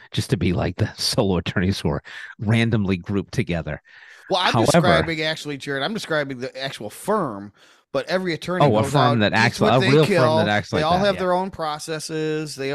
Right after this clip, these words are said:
Speaker 2: might do everything a little bit differently. So how, are you advocating, though, that they create some uniformity within the firm that says there is a process, we should all follow the process?
Speaker 1: That was a, that was a deep cut for you, Tom. I went off the grid a little bit there. That was like,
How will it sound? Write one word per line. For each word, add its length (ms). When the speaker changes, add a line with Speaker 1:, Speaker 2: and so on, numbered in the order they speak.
Speaker 2:
might 320
do 140
everything 320
a 20
little 200
bit 140
differently. 360
So 140
how, 80
are 60
you 180
advocating, 500
though, 180
that 260
they 220
create 320
some 120
uniformity 580
within 280
the 60
firm 320
that 80
says 240
there 160
is 100
a 40
process, 480
we 140
should 160
all 140
follow 340
the 60
process? 560
Speaker 1:
That 100
was 140
a, 80
that 120
was 120
a 60
deep 240
cut 200
for 200
you, 80
Tom. 240
I 80
went 160
off 180
the 140
grid 240
a 20
little 160
bit 200
there. 200
That 120
was 220
like, 280